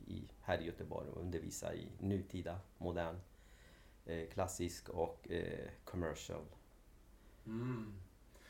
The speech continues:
Speaker 2: <clears throat> Du har inte haft en så, alltid så enkel resa. Du är ju inte, du är inte svensk, du är inte svensk påbrå, så att säga. Du, du har ju bott utomlands, misstänker jag.
Speaker 1: Ja, det stämmer. Jag kom hit som, eh, ja, skulle fylla sex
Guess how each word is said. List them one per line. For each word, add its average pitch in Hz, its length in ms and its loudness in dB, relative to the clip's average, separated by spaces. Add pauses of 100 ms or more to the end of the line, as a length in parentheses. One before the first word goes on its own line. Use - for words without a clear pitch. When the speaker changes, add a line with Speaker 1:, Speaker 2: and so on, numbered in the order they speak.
(260)
Speaker 2:
<clears throat> 135 360 0
Du 147 180 6
har 160 140 12
inte 160 140 6
haft 143 180 4
en 135 80 4
så, - 300 4
alltid - 300 6
så 135 240 4
enkel 127 420 6
resa. 131 360 2
Du 127 80 4
är 139 60 6
ju 147 100 6
inte, 135 140 2
du 127 180 6
är 147 40 4
inte 131 120 0
svensk, 131 460 6 (100)
du - 140 6
är - 40 12
inte - 120 8
svensk - 400 8
påbrå, 131 540 12
så - 100 8
att - 100 8
säga. 113 340 12
Du, 131 140 4 (220)
du 139 80 2
har 151 120 12
ju 147 120 10
bott 147 180 6
utomlands, 131 640 10
misstänker 135 420 8
jag. 147 240 12 (1000)
Speaker 1:
Ja, 196 440 12
det 190 160 12
stämmer. 180 720 12
Jag 139 160 8
kom 156 220 10
hit 147 340 8
som, 131 380 12
eh, 127 80 12
ja, 123 480 12 (180)
skulle 110 400 6
fylla 117 300 10
sex - 580 4